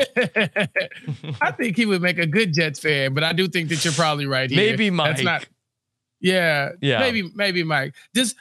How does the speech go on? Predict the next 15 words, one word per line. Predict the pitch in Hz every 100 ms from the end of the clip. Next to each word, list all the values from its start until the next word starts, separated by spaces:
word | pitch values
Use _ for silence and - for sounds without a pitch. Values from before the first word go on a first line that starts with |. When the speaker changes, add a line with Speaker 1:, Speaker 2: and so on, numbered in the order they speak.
| _
Speaker 1:
does | 220 220
Harvey | 214 240 247 240
end | 220 214
up | 196
rooting | 208 202
for | 170 185 175 175
the | 175
Brooklyn | 160 196 185 175
Nets | 180 170
when | 151
they | 160 185
end | 143
up | 131
coming | 139 123 117
around? | 120 - 139